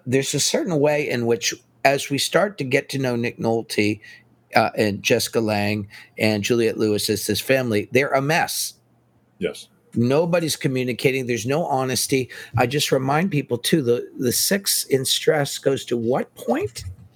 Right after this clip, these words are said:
Speaker 2: Mm.
Speaker 1: Three. And what's the lower side of three? The passion i-,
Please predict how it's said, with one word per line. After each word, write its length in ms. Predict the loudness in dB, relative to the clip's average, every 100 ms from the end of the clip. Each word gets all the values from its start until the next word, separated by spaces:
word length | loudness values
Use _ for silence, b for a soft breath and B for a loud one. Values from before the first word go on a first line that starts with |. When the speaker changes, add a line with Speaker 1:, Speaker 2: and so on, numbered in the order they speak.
| _ -10
Speaker 2:
Mm. 340 | -8 -8 -10
Speaker 1:
Three. 420 | -4 0 2 0 -8 _ -20 -20 B B 0
And 100 | 2
what's 180 | 2 2
the 80 | 2
lower 300 | 2 2 2
side 240 | 0 0
of 100 | 0
three? 160 | 0 0
The 140 | -2
passion 560 | 0 0 0 0 -2 -2
i-, 160 | -4